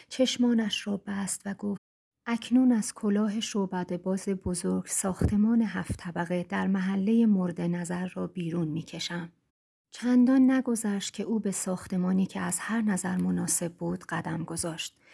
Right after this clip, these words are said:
برای دریافت نیکویی‌هایتان کاملاً هوشیار باشید و بگذارید هر اتفاقی که در هر روز می‌افتد درسی باشد برای شما. ساعتم را به تعمیرکار سپردم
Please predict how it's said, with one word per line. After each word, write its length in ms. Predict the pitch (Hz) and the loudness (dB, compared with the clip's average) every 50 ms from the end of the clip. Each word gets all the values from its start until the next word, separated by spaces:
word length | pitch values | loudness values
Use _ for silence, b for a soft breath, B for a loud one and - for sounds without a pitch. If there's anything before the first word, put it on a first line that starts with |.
| B B B B B | B B B B B
برای 400 | - 262 262 269 285 285 269 269 | 0 2 4 6 6 6 6 4
دریافت 600 | 254 - 214 208 208 196 196 208 202 - - - | 2 2 0 0 0 0 0 0 0 0 -2 0
نیکویی‌هایتان 1200 | 214 208 196 196 196 190 - - 208 - 185 180 156 - 202 208 202 190 185 175 - - 185 185 185 | 2 2 2 2 2 0 -2 -4 -6 -4 -4 -4 -4 -4 -2 0 0 2 0 -2 -2 -4 -4 -2 -2
کاملاً 600 | 180 - - 196 190 170 170 170 165 170 175 170 170 - | -4 -2 -2 0 2 2 2 2 2 2 0 -2 -2 -4
هوشیار 560 | - 170 - - - - 170 160 160 156 156 | -6 -6 -6 -4 -2 0 0 0 0 -2 -6
باشید 460 | 156 160 170 160 - - - 160 165 - 175 | -8 -10 -8 -8 -6 -6 -6 -6 -6 -4 -2
و 120 | 202 202 | -2 0
بگذارید 720 | 196 226 226 220 208 202 190 - 185 180 175 180 175 175 - | 0 0 -2 0 0 0 2 2 2 2 2 0 0 -2 -2
هر 180 | - - 185 180 | -4 -4 -2 -2
اتفاقی 580 | 180 175 - - 170 - - 190 185 185 175 | -2 -4 -6 -8 -6 -2 -2 0 0 0 -2
که 160 | 170 - 180 | -2 -4 -6
در 180 | 170 175 170 170 | -6 -4 -4 -2
هر 260 | 170 160 185 196 208 | -2 -2 -2 -2 -2
روز 400 | 196 180 180 175 175 165 - - | -2 -2 -2 -2 -2 -2 -2 -2
می‌افتد 440 | 170 165 160 156 - - 160 165 160 - | 0 0 0 -2 -2 -2 -2 -2 -4 -4
درسی 420 | - 180 196 202 202 - - - 151 | -4 -4 -2 -2 0 -2 -2 -2 -4
باشد 400 | - 156 156 - - 156 156 - - | -4 -6 -6 -4 -4 -4 -6 -8 -8
برای 380 | 160 156 160 156 156 143 139 | -8 -8 -6 -4 -4 -4 -4
شما. 360 | - - - 156 160 156 160 - B B B B B B B B B B B | -4 -4 -2 -2 -4 -4 -6 -8 B B B B B B B B B B B
ساعتم 640 | B - - 262 254 269 269 269 262 254 254 262 247 | B 2 4 4 4 2 0 0 0 2 2 4 4
را 120 | 240 247 240 | 4 4 4
به 120 | 214 214 | 2 0
تعمیرکار 720 | 202 - 196 190 180 175 170 175 170 170 - - 175 170 | -2 -2 -2 -2 -2 0 0 -2 -2 -4 -6 -6 -4 -4
سپردم 600 | 170 - - 156 - - 160 165 165 165 160 170 | -4 -6 -6 -8 -8 -8 -8 -8 -6 -8 -8 -8